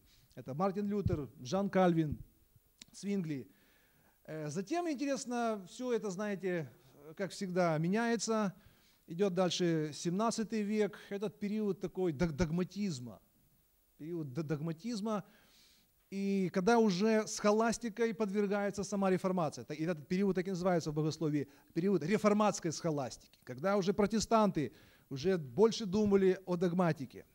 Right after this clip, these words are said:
о доктринах, о катехизисах. Тогда это, э, было время исповедания веры,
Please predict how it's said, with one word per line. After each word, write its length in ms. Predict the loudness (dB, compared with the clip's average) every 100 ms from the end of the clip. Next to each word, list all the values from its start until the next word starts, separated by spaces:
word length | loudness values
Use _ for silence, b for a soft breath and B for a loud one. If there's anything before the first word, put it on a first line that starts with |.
| _
о 100 | -6
доктринах, 720 | -4 0 2 2 0 -6 -14 _
о 80 | -4
катехизисах. 840 | -2 -2 0 2 2 -2 -6 -12 _ b b b _
Тогда 160 | 0 2
это, 200 | 4 2 -2 -4
э, 200 | -2 0
было 220 | 0 0
время 260 | 2 2 2
исповедания 600 | 0 -2 0 2 2 2
веры, 460 | 4 6 6 4